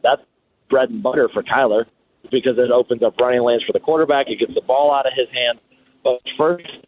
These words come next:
what they wanna do is completely different than anything Kyler has done in his entire life.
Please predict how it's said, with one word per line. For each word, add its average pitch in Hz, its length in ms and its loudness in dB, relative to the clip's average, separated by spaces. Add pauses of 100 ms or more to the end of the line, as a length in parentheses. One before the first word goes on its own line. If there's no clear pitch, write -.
(680)
what 143 240 -2
they 147 140 4
wanna 139 300 2
do 131 220 4
is 123 160 -2
completely 131 460 0
different 127 340 -2
than 113 140 0
anything 120 380 0 (260)
Kyler 113 160 2
has 101 100 -8
done 110 420 0 (140)
in 113 100 -2
his 104 180 -2
entire 107 360 2
life. 87 240 0